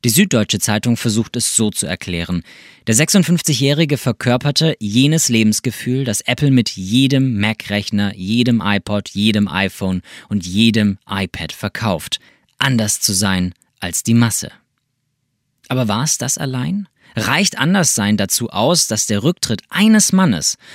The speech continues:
aus einem Unternehmen mit mehreren hunderttausend Mitarbeitern solch einen Vertrauensverlust auslöst? Zweitausendfünf hat Jobs vor Absolventen an der Universität Stanford eine Rede gehalten,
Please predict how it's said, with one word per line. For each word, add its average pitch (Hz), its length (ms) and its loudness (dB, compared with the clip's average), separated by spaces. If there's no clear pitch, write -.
aus 120 100 -4
einem 135 240 2
Unternehmen 143 540 4
mit 101 180 0
mehreren 131 600 2
hunderttausend 143 840 0
Mitarbeitern 127 640 0
solch 107 460 -2
einen 123 160 2
Vertrauensverlust 95 1000 -2
auslöst? 107 640 -8
Zweitausendfünf 160 920 2
hat - 260 -2
Jobs - 440 -2
vor 98 600 0
Absolventen 113 640 0
an 104 140 0
der 98 100 0
Universität 95 600 -2
Stanford 107 500 -2
eine 95 300 -4
Rede 107 200 0
gehalten, 87 480 -6